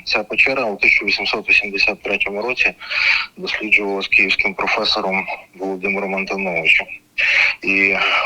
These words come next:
в нижній її частині він відкрив залишки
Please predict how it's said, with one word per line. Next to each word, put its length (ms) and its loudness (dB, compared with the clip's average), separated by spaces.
в 40 -4
нижній 640 0
її 180 0
частині 580 2
він 280 -2
відкрив 440 -2
залишки 640 0